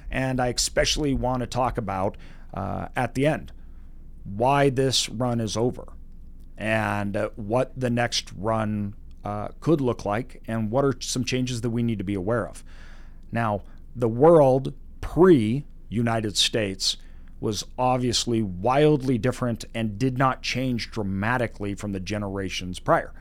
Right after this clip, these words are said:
Um, uh, they did change, and some of the changes were incredible. The printing press, everything from wars, gunpowder. It's not that they weren't, but these changes took a long time.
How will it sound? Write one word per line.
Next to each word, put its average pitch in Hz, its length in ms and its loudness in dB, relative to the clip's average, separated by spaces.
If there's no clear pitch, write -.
Um, 107 420 0
uh, 101 180 -4
they 117 200 -2
did 147 220 0
change, 107 420 -4
and 104 100 0
some 127 180 -2
of 117 60 -2
the 101 40 -4
changes 113 560 -2
were 101 320 -4
incredible. 117 720 0
The - 120 -12
printing 120 520 -4
press, 98 480 -4
everything 110 520 0
from 90 300 -6
wars, 120 580 6
gunpowder. 120 460 2
It's 131 400 -2
not 135 360 2
that 131 180 2
they 113 100 0
weren't, 98 440 -4
but 131 120 -4
these 120 180 0
changes 143 540 2
took - 220 -2
a 104 60 0
long 110 840 0
time. 92 360 -4